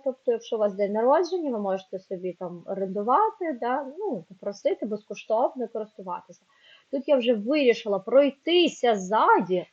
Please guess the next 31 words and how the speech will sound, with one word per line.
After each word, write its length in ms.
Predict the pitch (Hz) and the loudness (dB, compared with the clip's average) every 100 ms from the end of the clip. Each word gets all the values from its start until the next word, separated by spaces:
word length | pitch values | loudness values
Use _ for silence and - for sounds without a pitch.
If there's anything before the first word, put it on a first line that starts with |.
| - | -14
вийти, 640 | 180 240 320 311 - 202 | -2 0 2 0 -2 -6
коротше, 420 | 208 196 196 - 185 _ - | -4 -4 -6 -8 -14 _ -2
і 100 | 240 | 0
знайти 380 | 226 226 226 262 | 2 0 0 0
цей 160 | 254 | 0
басейн, 420 | 208 208 233 247 | 0 -4 -2 -2
тому 220 | 233 202 214 | -2 -6 -6
що 140 | 208 | -8
він 300 | 185 196 202 | -6 -6 -4
на 100 | 202 | -4
реконструкції. 800 | 196 190 185 - - - - - _ - _ | -6 -8 -12 -12 -16 -16 -20 -20 _ -20 _
Коротше, 340 | - 311 320 285 | 0 0 2 -6
ця 240 | - 294 381 | 2 4 4
квартира 540 | 381 427 - 381 370 | 0 -2 0 0 2
коштує 460 | 370 269 277 269 - | 4 2 2 -4 -6
триста 420 | 247 247 269 - 269 | 2 2 2 0 0
двадцять 640 | 202 208 208 190 - - | 2 4 4 2 -6 -10
тисяч. 440 | - - - - - | -12 -14 -16 -20 -12
Тут, 180 | 175 | -8
бачите, 480 | 185 180 - - 170 | -4 -4 -6 -10 -10
джакузі, 600 | 156 214 - 285 359 294 | -6 -6 -4 0 2 2
і 60 | 233 | 0
там 300 | 220 233 226 | 2 0 0
от 120 | 214 | -2
всередині 880 | - _ - 208 220 214 214 208 196 _ _ _ _ _ | -4 _ -4 0 0 0 -6 -6 -10 _ _ _ _ _
робиться 480 | 180 190 196 196 202 | -8 -4 -2 -4 -4
басейн. 500 | 175 185 _ 175 156 160 _ _ _ | -4 -6 _ -10 -10 -18 _ _ _
Ви 120 | 214 320 | -2 -2
б 120 | - | -2
купили 480 | 320 - 381 | -6 -2 6
б 40 | 554 | 8